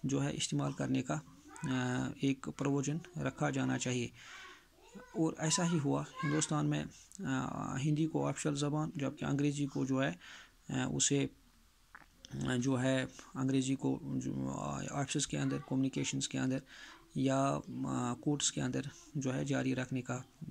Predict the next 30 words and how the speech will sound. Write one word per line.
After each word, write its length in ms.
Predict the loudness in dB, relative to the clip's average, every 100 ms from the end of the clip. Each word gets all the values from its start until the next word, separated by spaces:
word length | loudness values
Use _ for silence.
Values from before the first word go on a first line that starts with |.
| 0
अधिकार 400 | 2 2 0 0
मिला, 240 | 0 -2
फरमान 500 | -4 -6 -2 0 0
मिला। 240 | 0 -2 -6 -14 -16 -14 -14 -16 -20 -20 -20 -20 -8 -4
अ, 260 | -2 -2
चूँकि 300 | 0 0 2
अब 160 | 2 4
रही 220 | 4 4
बात 300 | 4 2 2
लिंग्विस्टिक, 460 | 4 4 2 0 -6
अ, 60 | -14 -14 -14 -16 -6 -2 0 0 -2 -8 -16 -2
कम्युनिटीज़ 480 | 2 4 4 2 2
की, 200 | 0 -2 -8 -20 -20 -16 -2
लैंग्वेज 340 | 2 2 2 2
की 120 | 0
बुनियाद 360 | 4 4 2 2
पे, 160 | -2 -2 -12 -16 -16 -10 -4
अ, 340 | -2 0 0 2
उन्नीस 240 | 2 4
सौ 100 | 2
बीस 340 | 4 4 4
में 100 | 2
ही 200 | 0 -2 -10 -16 -16 -8 0
इंडियन 220 | 2 4
नेशनल 280 | 2 0 0
कांग्रेस 380 | 0 0 0 -2
ने 160 | -2 -2
वादा 340 | 2 4 2
किया 260 | 2 0 0
था 220 | -2